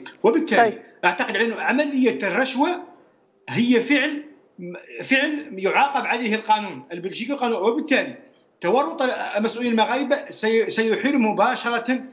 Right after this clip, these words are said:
Speaker 1: إلى اللجوء و-، و-، وجلبهم إلى القضاء في، في، في أوروبا، أو، أو، أو يقوم المغرب كما فعل دائمًا أنه يقوم برفض هذه الخطوة و-، وال-، والمرور إلى المحاولات الابتزاز وغيره،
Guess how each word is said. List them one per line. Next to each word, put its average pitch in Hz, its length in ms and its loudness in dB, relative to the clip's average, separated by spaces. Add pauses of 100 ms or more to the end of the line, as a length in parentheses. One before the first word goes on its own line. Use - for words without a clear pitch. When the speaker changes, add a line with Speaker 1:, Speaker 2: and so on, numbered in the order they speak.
(220)
Speaker 1:
إلى 208 280 4
اللجوء 202 640 0 (220)
و-، 175 80 6
و-، 190 400 2
وجلبهم 214 460 0
إلى 214 80 2
القضاء 202 680 0
في، 202 360 -2
في، 180 260 -2
في 175 180 4
أوروبا، 220 280 2
أو، 285 240 2
أو، 262 360 0
أو 220 160 2
يقوم 208 260 -2
المغرب 208 360 0
كما 180 220 -2
فعل 185 220 -2
دائمًا 208 420 0 (180)
أنه 190 280 4
يقوم 185 380 2
برفض 160 380 0
هذه 180 240 0
الخطوة 190 460 0 (260)
و-، 151 60 4
وال-، 175 440 2
والمرور 175 560 2
إلى 160 180 4
المحاولات 170 540 2
الابتزاز 151 560 0 (180)
وغيره، 170 460 2